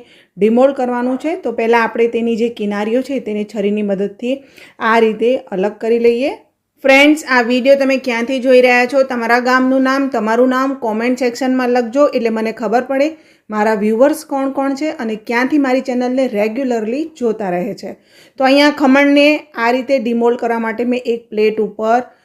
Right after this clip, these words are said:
ફ્લિપ કરી લીધું છે અને તમે જુઓ, ખમણ એકદમ પરફેક્ટલી તૈયાર થઈ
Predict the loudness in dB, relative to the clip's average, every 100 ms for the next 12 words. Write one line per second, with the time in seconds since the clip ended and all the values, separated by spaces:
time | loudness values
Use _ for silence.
0 | _ _ -2 -2 0 2 2 2 0 -2
1 | 0 0 0 -6 -4 -6 -4 -2 0 -2
2 | -4 -6 -4 -4 0 2 2 -2 -8 -4
3 | -2 -4 -2 -4 -4 -6 -6 -4 -4 -2
4 | 0 0 -2